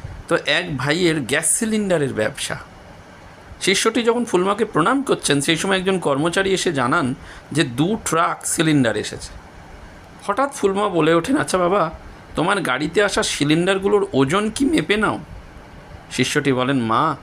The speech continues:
এত সিলিন্ডার তো মাপা সম্ভব নয়, ব্যবসা খানিকটা বিশ্বাসের ওপর নির্ভর করেই চলে।" কিন্তু শিষ্যটি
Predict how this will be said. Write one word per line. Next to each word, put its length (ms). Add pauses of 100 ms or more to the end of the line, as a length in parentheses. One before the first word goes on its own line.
(380)
এত 260 (340)
সিলিন্ডার 500
তো 80
মাপা 300
সম্ভব 380
নয়, 240 (640)
ব্যবসা 400
খানিকটা 400
বিশ্বাসের 520
ওপর 260 (680)
নির্ভর 480
করেই 280
চলে।" 300 (1080)
কিন্তু 180
শিষ্যটি 720